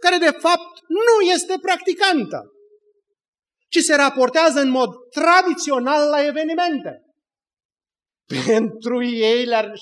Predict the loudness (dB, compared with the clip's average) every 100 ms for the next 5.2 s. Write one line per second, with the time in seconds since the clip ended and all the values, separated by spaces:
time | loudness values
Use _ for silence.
0 | -12 -10 -8 -6 -4 -4 -6 -6 -8 -10
1 | -16 _ _ _ _ _ _ _ _ -2
2 | -2 0 0 2 0 2 0 0 -2 -2
3 | -2 -4 -10 -20 _ _ _ _ _ -16
4 | -12 -10 -10 -12 -14 -14 -14 -16 -20 _
5 | _ _